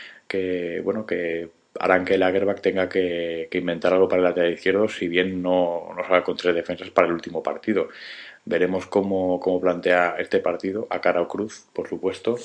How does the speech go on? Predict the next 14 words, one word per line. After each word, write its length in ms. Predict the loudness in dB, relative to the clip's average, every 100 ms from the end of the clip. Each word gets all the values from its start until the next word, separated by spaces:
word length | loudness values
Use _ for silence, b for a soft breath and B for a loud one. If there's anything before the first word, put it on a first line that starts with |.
| -12
y 100 | -14
con, 440 | -6 -4 -4 -6 -10
y 80 | -4
con 140 | -2
un 80 | 0
ojo 200 | 0 0
mirando 320 | 0 0 4
lo 100 | 4
que 120 | 4 2
haga 160 | 0 0
una 160 | 2 2
Argentina 440 | 2 -2 -2 -2
que 120 | -4
saldrá, 400 | -2 0 2 2